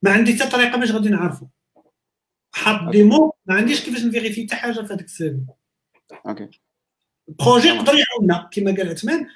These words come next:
Speaker 1: غيكون حاط بروجي غيقول لك: "راه خدمت بنود كذا، درت كذا"، فهمتيني؟ غتقول، غتلي هذيك التكنولوجي لهذاك الشيء اللي دار.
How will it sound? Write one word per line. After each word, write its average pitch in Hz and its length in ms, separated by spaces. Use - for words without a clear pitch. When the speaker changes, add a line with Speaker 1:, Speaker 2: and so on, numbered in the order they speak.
Speaker 1:
غيكون 180 200
حاط - 300
بروجي 240 220
غيقول 240 240
لك: 220 100
"راه 214 60
خدمت 214 480
بنود 220 320
كذا، 202 520
درت 214 240
كذا"، 190 540
فهمتيني؟ 240 460
غتقول، 214 320
غتلي 240 580
هذيك 226 140
التكنولوجي 240 680
لهذاك 247 180
الشيء 226 260
اللي 208 120
دار. 143 200